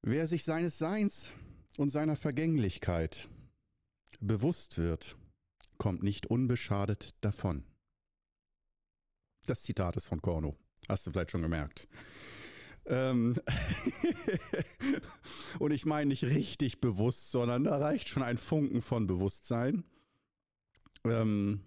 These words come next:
und das ist auch nur ein Beispiel. Selbst wenn du, <laughs> wenn du dir nicht deines Seins und deiner Vergänglichkeit bewusst wirst, ähm,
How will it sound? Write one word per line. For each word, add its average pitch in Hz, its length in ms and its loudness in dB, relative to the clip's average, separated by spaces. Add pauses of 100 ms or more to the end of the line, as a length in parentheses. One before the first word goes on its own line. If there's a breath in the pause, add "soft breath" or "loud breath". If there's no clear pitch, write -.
(240)
und 123 160 2
das 156 140 -2
ist 147 100 -4
auch 135 100 2
nur 143 120 2
ein 123 160 2
Beispiel. 131 340 0
Selbst 101 280 0
wenn 117 120 2
du, 117 260 4
<laughs> - 1400 -4
wenn 208 120 0
du - 180 2
dir - 380 0 (240 loud breath)
nicht - 360 0
deines 123 340 2
Seins 117 420 2
und 110 120 2
deiner 104 220 2
Vergänglichkeit 101 800 2
bewusst 92 500 0
wirst, 113 440 -2 (420 loud breath)
ähm, 110 540 2